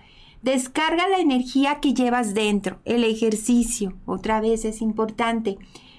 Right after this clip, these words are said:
Constancia. Asegurarte que tu entorno sea cómodo, que esté fresco, que puedas descansar.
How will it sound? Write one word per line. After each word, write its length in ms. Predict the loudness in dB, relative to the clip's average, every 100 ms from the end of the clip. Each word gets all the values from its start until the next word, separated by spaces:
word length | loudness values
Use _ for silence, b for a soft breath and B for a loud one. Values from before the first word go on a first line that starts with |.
| B
Constancia. 1160 | 0 2 2 0 -2 0 2 2 0 0 -2 -4 -20 -20 -20 -20 b b b b
Asegurarte 960 | -4 0 0 4 4 4 2 0 0 0
que 120 | -2
tu 160 | 0 2
entorno 500 | 2 2 2 2 2
sea 360 | 0 -2 -2 0
cómodo, 540 | 2 4 2 0 -6 -16 -6
que 80 | -6
esté 280 | -2 0 0
fresco, 680 | -2 0 0 -2 -4 -8
que 100 | -6
puedas 520 | -6 -2 0 2 0 0
descansar. 840 | -2 -2 -4 -4 -4 -2 -2